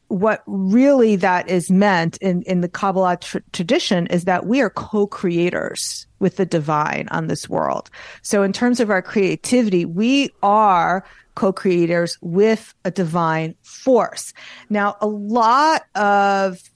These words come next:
artists, writers will tell you that they don't feel like it came from them.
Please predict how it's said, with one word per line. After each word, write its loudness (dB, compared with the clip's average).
artists, 2
writers 0
will -2
tell 2
you 2
that -4
they 2
don't 0
feel 2
like 0
it 0
came 0
from -2
them. 0